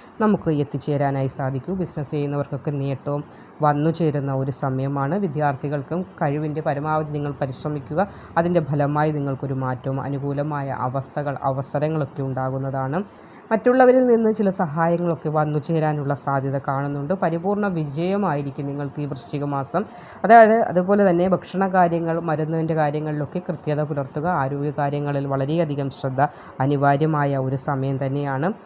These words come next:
ഏഹ്, ജോലിയിൽ സ്ഥിരതയില്ല, അല്ലെങ്കിൽ പെർമനന്റ് അല്ല, ടെമ്പററി ആയിട്ടൊക്കെ ജോലി ചെയ്യുന്ന ആളുകളാണെങ്കിൽ പോലും, ഈ വൃശ്ചിക മാസം തീരുന്നതിന് മുൻപ്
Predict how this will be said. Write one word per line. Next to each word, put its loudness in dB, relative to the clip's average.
ഏഹ്, 0
ജോലിയിൽ 6
സ്ഥിരതയില്ല, 4
അല്ലെങ്കിൽ 2
പെർമനന്റ് 4
അല്ല, 2
ടെമ്പററി 0
ആയിട്ടൊക്കെ 0
ജോലി 0
ചെയ്യുന്ന -2
ആളുകളാണെങ്കിൽ 0
പോലും, -2
ഈ 0
വൃശ്ചിക -6
മാസം -2
തീരുന്നതിന് -4
മുൻപ് 0